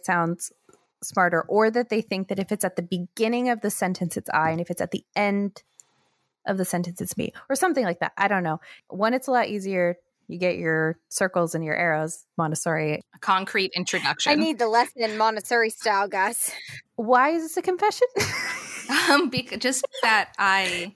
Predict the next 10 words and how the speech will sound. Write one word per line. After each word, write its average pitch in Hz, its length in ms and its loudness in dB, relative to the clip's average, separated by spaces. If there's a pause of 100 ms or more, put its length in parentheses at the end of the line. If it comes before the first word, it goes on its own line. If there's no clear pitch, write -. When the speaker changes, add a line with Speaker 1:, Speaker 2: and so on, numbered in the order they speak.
(320)
Speaker 1:
It's 233 160 2
a 269 80 0
grammar 254 500 2
lesson. 185 640 0
What 196 200 0
is 208 140 0
your 180 80 0
confession 190 640 -2
about 170 300 0
this? 156 260 -2